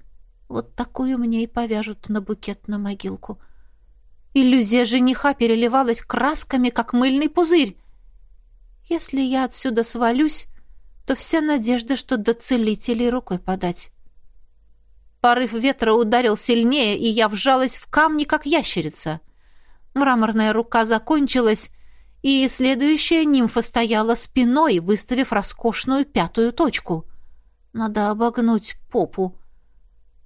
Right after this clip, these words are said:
Я облизала губы и снова посмотрела вниз. Моё бегство не осталось незамеченным. Несколько парней глазели на меня, задрав головы.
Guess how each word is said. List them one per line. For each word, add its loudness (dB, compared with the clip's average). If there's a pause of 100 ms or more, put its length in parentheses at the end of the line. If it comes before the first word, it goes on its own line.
(100)
Я -4
облизала 0
губы 0
и 0
снова -2
посмотрела -2
вниз. 0 (1120)
Моё 2
бегство -2
не 0
осталось 0
незамеченным. -2 (360)
Несколько 0
парней 2
глазели 2
на 2
меня, 2
задрав 2
головы. 0